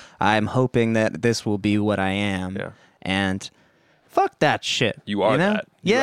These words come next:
Speaker 2: absolutely are that.
Speaker 1: And I
Speaker 2: It's
Speaker 1: f-
Speaker 2: a hundred percent that.
Speaker 1: And I feel like this energy, not in, like, an annoying way, 'cause there's an annoying side of it,
Speaker 2: Uh-huh.
Speaker 1: but just in a sense of, like, you're not asking for anyone to tell you what,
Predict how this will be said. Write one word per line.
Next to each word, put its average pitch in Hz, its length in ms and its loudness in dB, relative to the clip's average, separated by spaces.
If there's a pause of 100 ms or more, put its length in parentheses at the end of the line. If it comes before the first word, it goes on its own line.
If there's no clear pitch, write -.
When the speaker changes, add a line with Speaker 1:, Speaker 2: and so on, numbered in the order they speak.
(120)
Speaker 2:
absolutely 107 300 -2
are 87 140 -2
that. 76 220 -4
Speaker 1:
And 123 80 2
I 120 60 2
Speaker 2:
It's 113 80 -2
Speaker 1:
f- 98 40 -2
Speaker 2:
a - 20 -4
hundred 101 140 0
percent 92 280 -8
that. 85 200 -6 (120)
Speaker 1:
And 113 160 0
I 117 120 2
feel 120 320 0
like 107 320 0 (120)
this 113 400 -2
energy, 107 760 -2 (580)
not 127 380 2
in, 131 140 0
like, 120 220 0
an 107 180 -8 (100)
annoying 110 640 0
way, 95 260 -4
'cause 104 140 -12
there's 98 200 -4
an 95 200 -8
annoying 104 520 0
side 95 300 -4
of 82 100 -8
it, 98 100 -4
Speaker 2:
Uh-huh. 104 180 -2
Speaker 1:
but 147 100 0
just 160 240 -2
in 160 100 0
a 151 80 2
sense 156 280 0
of, 147 100 0
like, 151 460 0 (560)
you're 208 140 0
not 92 180 0
asking 92 360 -2
for 98 140 -4
anyone 98 320 -2
to 98 80 -4
tell 104 260 -2
you 113 200 0
what, 120 140 -4